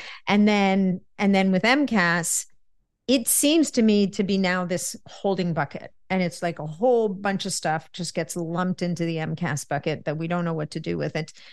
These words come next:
It's a bit like the P C O S bucket, right? Young women with hormonal dysregulation, you have P C O S. Nobody actually really knows what that means. Here's a prescription for the birth control pill. We'll see ya.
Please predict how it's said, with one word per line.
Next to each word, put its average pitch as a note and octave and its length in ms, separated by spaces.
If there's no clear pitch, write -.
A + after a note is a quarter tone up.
It's - 80
a G#3 40
bit A#3 200
like G#3 160
the F#3+ 80
P G3+ 180
C F#3+ 220
O E3+ 120
S D#3+ 200
bucket, - 360
right? F3 380
Young G3 280
women F#3+ 440
with E3+ 200
hormonal G3+ 420
dysregulation, G3 800
you G#3+ 140
have G3+ 140
P G3 120
C F3+ 200
O E3+ 100
S. B2 260
Nobody F#3 360
actually E3+ 380
really E3 280
knows D#3+ 240
what D#3+ 120
that D#3+ 180
means. A#3+ 320
Here's C#4 220
a C#4 40
prescription G3+ 540
for - 80
the E3 80
birth A3 220
control G3+ 340
pill. F#3 260
We'll E3+ 120
see G3 260
ya. F#3 200